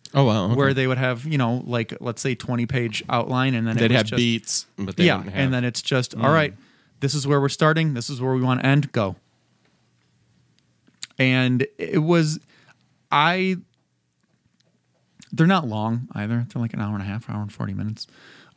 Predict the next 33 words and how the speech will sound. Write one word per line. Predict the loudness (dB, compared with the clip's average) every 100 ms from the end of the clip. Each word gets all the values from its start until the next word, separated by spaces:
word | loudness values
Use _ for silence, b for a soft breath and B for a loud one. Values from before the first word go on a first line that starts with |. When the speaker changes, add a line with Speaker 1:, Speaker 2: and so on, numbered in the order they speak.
| 0
Speaker 2:
Um, | 2 2 -2 -6 -20 _ _ _ _ _ _ -2
I | 2 2 2 0 0 -4 _ _ _ 0
enjoyed, | 2 2 0 -2 2 4 4 4 0 -4
uh, | -2 0 0 0
especially | -4 -2 -2 -2 -2
seeing, | -2 0 0 2 0
like, | -4 -6 -4
the | -4
haunts | 0 0 0 -4 -6 -4
and | -4
stuff | -2 -4 -2
like | -2 0
that. | -2 -2 -6
Um, | -4 -2 0 -2 0
Speaker 3:
Are | 2
you |
a |
Speaker 2:
some | 2
of |
Speaker 3:
big | 0 -2
Speaker 2:
the |
Speaker 3:
haunted | -2 -4 -4
house | -4 -4
guy? | -4 -4 -8 _ _ B B B _ 0
Speaker 2:
Um, | 2 4 4 6 6 4 0 _
I've | 2 2
never | 2
been | 2 2
to | 2
one | 2 0
that | -2
scared | -2 0 2
me. | 0